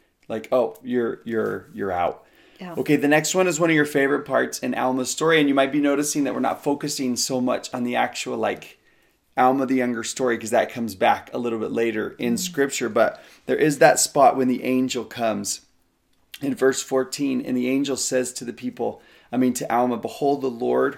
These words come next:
Speaker 1: heard the prayers of his people, and also the prayers of his servant Alma, who is thy father,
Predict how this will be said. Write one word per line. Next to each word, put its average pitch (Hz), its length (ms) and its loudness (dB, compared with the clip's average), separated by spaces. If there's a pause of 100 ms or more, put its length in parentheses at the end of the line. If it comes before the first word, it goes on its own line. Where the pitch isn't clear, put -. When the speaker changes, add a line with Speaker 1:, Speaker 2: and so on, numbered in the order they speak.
(120)
Speaker 1:
heard 120 260 -4
the 120 80 -6
prayers 95 640 -8
of 110 140 -8
his 110 160 -10
people, - 460 -16 (380)
and 117 180 -8
also 127 340 4
the 147 80 -6
prayers 127 440 -4
of 120 100 -10
his 117 160 -6
servant 113 400 -6
Alma, 107 380 -8 (120)
who 131 100 -6
is 113 120 -8
thy 107 140 -4
father, 98 560 -6